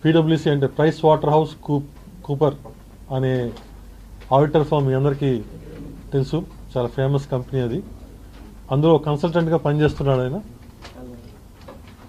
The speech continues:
So, ఆయనకి వైజాగ్ mail to mail only, వైజాగ్ బాయ్స్ అనే Facebook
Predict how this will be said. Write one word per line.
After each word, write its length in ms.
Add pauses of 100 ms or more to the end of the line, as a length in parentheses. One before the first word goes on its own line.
(140)
So, 160
ఆయనకి 600 (1600)
వైజాగ్ 540
mail 240
to 80
mail 280 (800)
only, 280 (840)
వైజాగ్ 440
బాయ్స్ 520
అనే 120
Facebook 680